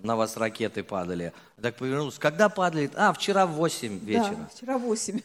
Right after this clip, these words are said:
Speaker 1: То есть это вот так примерно, чтобы мы
Speaker 2: Да.
Speaker 1: понимали, что это не когда-то сорок лет назад, это вчера вот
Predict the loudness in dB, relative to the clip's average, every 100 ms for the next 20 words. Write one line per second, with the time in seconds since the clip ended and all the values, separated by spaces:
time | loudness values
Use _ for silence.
0 | -8 -4 0 2 4 2 4 4 4 2
1 | -2 0 0 -2 -4 -4 0 -2 0 0
2 | 2 4 2 2 -2 -4 -2 -2 0 -2
3 | 2 2 2 -2 -2 -2 -2 -2 -2 -2
4 | -2 -4 -4 -8 -8 -8 -4 0 0 -2
5 | -10